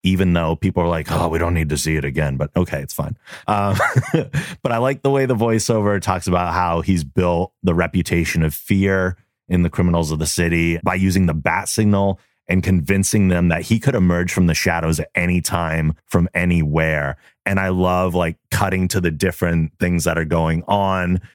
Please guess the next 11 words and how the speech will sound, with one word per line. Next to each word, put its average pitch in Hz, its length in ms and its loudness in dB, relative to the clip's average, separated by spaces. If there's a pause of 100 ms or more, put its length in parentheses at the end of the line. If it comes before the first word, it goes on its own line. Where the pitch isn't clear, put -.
and 90 140 2
they're 87 100 0
seeing 98 300 0
the 85 80 0
signal. 98 680 0
And 90 180 4
then 85 160 0
they're 82 140 2
like, 80 200 -2 (220)
"Oh, 110 220 2
right, 110 300 0